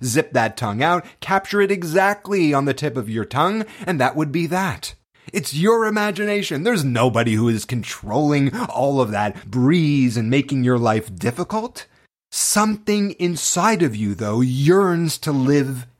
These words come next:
in truth, that in these imaginary circumstances,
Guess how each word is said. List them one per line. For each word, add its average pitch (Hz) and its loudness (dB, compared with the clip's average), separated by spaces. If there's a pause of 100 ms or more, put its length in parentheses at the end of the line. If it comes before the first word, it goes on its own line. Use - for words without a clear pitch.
(120)
in 135 -2
truth, - -8 (260)
that 127 -4
in 269 2
these 226 2
imaginary 156 2
circumstances, 123 -2